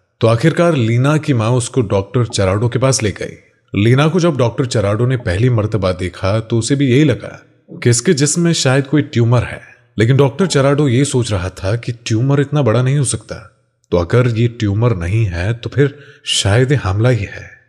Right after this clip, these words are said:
लेकिन पाँच साल की बच्ची हामला कैसे हो सकती है? तो डॉक्टर ने फौरन मशीनों की मदद से लीना के दिल की धड़कन चेक की। डॉक्टर ने कई मर्तबा लीना के दिल पर जब स्टेथोस्कोप लगाकर चेक किया तो उसे कई बार लीना के धड़कन के साथ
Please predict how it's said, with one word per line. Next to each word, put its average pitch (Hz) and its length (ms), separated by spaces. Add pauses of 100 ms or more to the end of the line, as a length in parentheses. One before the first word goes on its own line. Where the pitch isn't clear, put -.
(120)
लेकिन 117 600
पाँच 127 300
साल 151 220
की 151 160
बच्ची 107 320
हामला 107 400
कैसे 139 220
हो 131 100
सकती 107 300
है? 92 120 (500)
तो 123 80
डॉक्टर 127 300
ने 190 120
फौरन 147 320
मशीनों 131 360
की 131 120
मदद 110 280
से - 240 (400)
लीना 143 420
के 165 120
दिल 123 200
की 127 120
धड़कन 104 340
चेक 110 220
की। - 200 (500)
डॉक्टर 120 360
ने 170 120
कई 151 160
मर्तबा 156 380
लीना 120 280
के 127 120
दिल 110 180 (100)
पर 117 120
जब 110 200
स्टेथोस्कोप 113 640
लगाकर 95 420
चेक 117 240
किया 90 380
तो 117 160
उसे 113 180
कई 131 200
बार 120 240
लीना 113 280
के 113 120
धड़कन 104 320
के - 140
साथ - 360